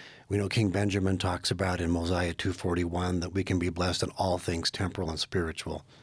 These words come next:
And there's no doubt that's relevant in any discussion of tithing. But, but Sister Smith makes the observation, "I expect to prosper and to be able to provide for my family."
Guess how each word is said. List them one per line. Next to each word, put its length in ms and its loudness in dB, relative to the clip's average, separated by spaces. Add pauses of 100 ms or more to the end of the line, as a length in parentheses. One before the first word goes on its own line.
(560)
And 160 2
there's 200 0
no 160 0
doubt 360 0 (560)
that's 300 -2
relevant 640 0
in 80 0
any 160 0
discussion 500 -2
of 100 -10
tithing. 520 -4 (420)
But, 300 0 (120)
but 140 0
Sister 340 2
Smith 380 0
makes 200 0
the 120 2
observation, 640 2
"I 100 0
expect 400 -2
to 60 -4
prosper 840 -2 (580)
and 140 2
to 60 2
be 140 2
able 140 2
to 140 -4
provide 420 0
for 140 -2
my 160 0
family." 580 -2